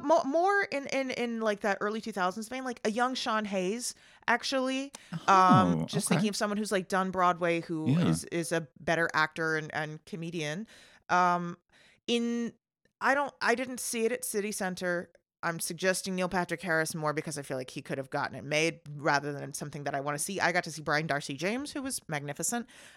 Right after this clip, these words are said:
Speaker 1: A, a slightly younger Ewan McGregor, you
Speaker 2: Hmm.
Speaker 1: know, feels
Speaker 2: Mm-hmm.
Speaker 1: like, you know, kind of in the pocket. Um, a younger Raul Esparza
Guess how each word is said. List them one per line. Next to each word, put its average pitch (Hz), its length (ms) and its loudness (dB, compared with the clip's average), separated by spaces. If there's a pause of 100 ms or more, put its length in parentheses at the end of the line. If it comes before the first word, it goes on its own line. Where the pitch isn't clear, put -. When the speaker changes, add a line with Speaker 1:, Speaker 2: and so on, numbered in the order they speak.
(140)
Speaker 1:
A, 208 100 -6 (120)
a 233 240 4
slightly 254 340 -2
younger 233 320 -2
Ewan 202 240 -4
McGregor, 262 520 -2 (500)
you 254 80 0
Speaker 2:
Hmm. - 60 6
Speaker 1:
know, 262 320 4 (180)
feels 262 240 2
Speaker 2:
Mm-hmm. 214 100 4
Speaker 1:
like, 247 560 0
you 247 160 -6
know, 233 260 0
kind 233 200 -6
of 226 100 -8
in 214 80 -6
the 214 80 -10
pocket. 226 460 -8 (340)
Um, 190 480 2 (460)
a 202 80 2
younger 202 280 2
Raul 170 360 6
Esparza 269 600 -4